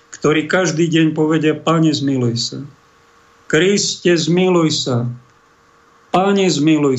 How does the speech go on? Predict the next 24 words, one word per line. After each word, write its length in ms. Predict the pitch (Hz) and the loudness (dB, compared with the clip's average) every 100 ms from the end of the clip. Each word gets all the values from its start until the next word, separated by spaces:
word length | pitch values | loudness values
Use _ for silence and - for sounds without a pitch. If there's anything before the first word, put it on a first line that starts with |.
| - | -4
sa 80 | 113 120 | -4 0
nado 320 | 165 180 170 | 2 2 0
mnou. 400 | 160 143 127 127 123 - _ _ _ _ _ _ _ | 0 0 0 -2 -6 -12 _ _ _ _ _ _ _
Kriste, 480 | - 170 170 - 156 | -2 0 0 -2 -2
zmiluj 420 | 147 151 147 147 | 2 2 2 0
sa 160 | 147 147 | 0 0
nad 80 | |
mojimi 320 | 143 156 160 156 | 2 2 2 0
blížnymi. 800 | 143 151 135 143 143 139 127 | 0 0 2 2 2 2 0
Pane, 320 | 165 185 190 170 | 0 0 2 0
zmiluj 480 | 135 160 160 143 | 2 2 2 0
sa 160 | - 151 | 0 0
nad 160 | 151 151 | 2 4
mojou 260 | 156 147 - | 4 2 0
krajinou, 560 | 143 143 143 127 131 | 0 2 2 0 -2
nad 180 | 160 165 | 0 0
celým 380 | 165 147 143 131 | 0 2 2 2
ľudstvom.“ 480 | 131 127 - - - - - - - - | 0 -2 -10 -14 -16 -18 -14 -12 -12 -4
To 80 | - | 0
sú 220 | 233 220 175 | 0 0 -2
tie 80 | |
krásne 560 | 160 151 160 160 147 135 | -2 0 0 0 0 2
výnimky, 560 | 156 165 160 147 151 127 | 2 2 2 0 -4 -4
ktoré 500 | - 147 143 143 | 0 2 2 0